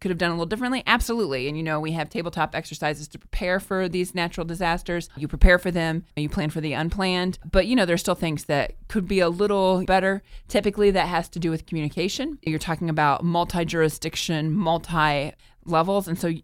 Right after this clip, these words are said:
usually where I see things on these crises that don't go quite right is someone is new in a position, doesn't know the process of communicating. We're trying to always communicate fast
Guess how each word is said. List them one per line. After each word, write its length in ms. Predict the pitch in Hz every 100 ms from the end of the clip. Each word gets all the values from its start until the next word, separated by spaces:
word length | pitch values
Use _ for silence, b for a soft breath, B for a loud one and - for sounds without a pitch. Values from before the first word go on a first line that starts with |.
| -
usually 580 | 196 226 240 220 196 175
where 140 | 165
I 180 | 160 170
see 280 | 170 180 160
things 500 | 170 160 156 - -
on 200 | 156 156
these 160 | 156 -
crises 500 | 160 160 160 151 -
that 180 | - 139
don't 200 | 160 156
go 160 | 147 151
quite 260 | - 156
right 300 | 131 151 156 143
is 220 | 139 - b b b
someone 420 | b - 170 165 160
is 140 | 156
new 220 | 180 214
in 80 | 202
a 60 | 185
position, 800 | 190 170 175 - 170 165 160
doesn't 260 | 151 170 165
know 120 | 170
the 80 | 156
process 440 | 151 160 160 156
of 120 | 175 -
communicating. 880 | 185 190 170 175 165 160 156 151 -
We're 100 | 160
trying 400 | 175 165 160 156
to 200 | - 160
always 300 | 160 160 156
communicate 640 | - 160 160 - 156 - -
fast 600 | 175 170 160 - -